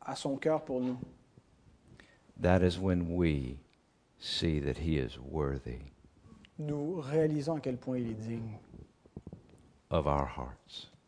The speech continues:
Speaker 1: d'avoir notre cœur.
Speaker 2: Amen.
Speaker 1: Amen.
Speaker 2: Let's pray.
Speaker 1: Prions.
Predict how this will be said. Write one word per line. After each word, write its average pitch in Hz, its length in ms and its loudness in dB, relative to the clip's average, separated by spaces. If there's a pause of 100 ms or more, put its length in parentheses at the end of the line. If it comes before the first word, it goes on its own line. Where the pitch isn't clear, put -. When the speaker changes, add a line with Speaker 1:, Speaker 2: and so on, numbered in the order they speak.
(260)
Speaker 1:
d'avoir 123 300 -4
notre 117 280 -10
cœur. 110 180 -6 (1040)
Speaker 2:
Amen. 65 320 -4 (880)
Speaker 1:
Amen. 107 240 -8 (1300)
Speaker 2:
Let's - 120 -20
pray. - 180 -18 (1400)
Speaker 1:
Prions. 123 220 -4